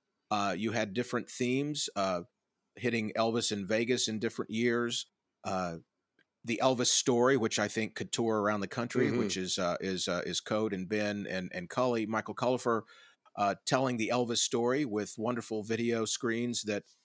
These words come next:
Speaker 1: have been edited by our producer, Alex Mitchell.
Speaker 2: That was the premiere of our L E D screen.
Speaker 1: Yeah. Oh, my goodness.
Speaker 2: Yes.
Speaker 1: It was. We had live video on the side screens, just like you see at a Paul McCartney concert, except it didn't have, ex-,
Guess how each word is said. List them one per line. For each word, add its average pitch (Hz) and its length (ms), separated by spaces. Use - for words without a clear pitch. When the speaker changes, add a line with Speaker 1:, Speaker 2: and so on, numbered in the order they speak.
Speaker 1:
have 98 140
been 107 160
edited 104 360
by 98 340
our 104 180
producer, 104 480
Alex 95 320
Mitchell. 123 340
Speaker 2:
That 185 160
was 160 140
the 156 80
premiere 160 340
of 156 80
our 147 180
L 147 200
E 160 60
D 190 180
screen. 123 420
Speaker 1:
Yeah. 151 260
Oh, 185 240
my 117 160
goodness. 202 400
Speaker 2:
Yes. 127 340
Speaker 1:
It 240 220
was. 220 480
We 277 200
had 247 180
live 220 260
video 175 460
on 165 180
the 147 80
side 214 320
screens, 135 600
just 247 220
like 196 200
you 180 60
see 190 240
at 170 60
a 165 40
Paul 156 220
McCartney 139 400
concert, 87 500
except 156 360
it 123 80
didn't 131 180
have, 123 160
ex-, - 260